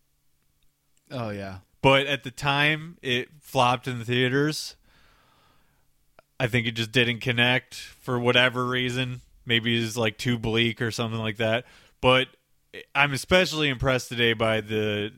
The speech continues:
Speaker 2: um, the practical effects use in that movie by, uh, Bottin, I think it is in that one. Um,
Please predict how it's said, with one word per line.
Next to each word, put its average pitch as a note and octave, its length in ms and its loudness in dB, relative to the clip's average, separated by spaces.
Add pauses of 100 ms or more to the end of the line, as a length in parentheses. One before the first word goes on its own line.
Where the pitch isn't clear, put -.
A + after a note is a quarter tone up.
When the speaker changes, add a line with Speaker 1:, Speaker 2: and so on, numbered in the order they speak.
Speaker 2:
um, F#2+ 520 -6 (640)
the B2+ 80 -8
practical A2 440 0
effects - 680 -4
use A2+ 560 0
in A#2+ 140 -8
that G#2+ 160 -2
movie A2 420 -2 (800)
by, G2+ 300 2
uh, G2 600 0
Bottin, C#3+ 600 0 (140)
I D#3+ 80 -4
think F#3+ 220 -6
it F#3+ 60 -4
is G3 140 -2
in G3 80 -4
that G3+ 180 -4
one. G#3 240 -4 (1500)
Um, A2+ 720 0